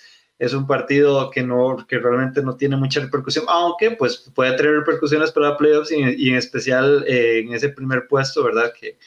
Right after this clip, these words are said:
que ya ahora solo una, solo un equipo, solo una franquicia, eh, va a descansar en la semana de los, de, de los wild cards, ¿verdad? Entonces eso va a ser muy importante también esta, esta victoria que consiguió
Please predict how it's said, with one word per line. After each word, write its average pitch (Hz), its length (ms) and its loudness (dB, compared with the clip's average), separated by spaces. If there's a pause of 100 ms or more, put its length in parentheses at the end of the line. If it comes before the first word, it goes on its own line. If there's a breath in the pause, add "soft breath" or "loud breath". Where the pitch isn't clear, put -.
(320 soft breath)
que 127 80 -4
ya 127 120 2
ahora 139 180 2
solo 147 240 6
una, 147 400 0
solo 147 200 2
un 151 120 2
equipo, 147 340 -2
solo 131 140 -2
una 147 120 0
franquicia, 139 600 -2 (260 loud breath)
eh, 131 220 2
va 127 140 0
a 135 40 0
descansar 135 420 0
en 143 80 0
la 135 60 0
semana 127 400 0
de 120 80 2
los, 110 380 -2
de, 117 280 2
de 113 100 -2
los 110 160 0
wild 135 300 0
cards, 113 200 -6
¿verdad? 120 220 2
Entonces 123 360 0
eso 139 100 0
va 135 80 4
a 135 40 -2
ser 135 100 0
muy 135 200 0
importante 131 580 -4
también 127 320 -4
esta, 123 340 0
esta 127 200 0
victoria 127 400 0
que - 80 -8
consiguió 127 440 -4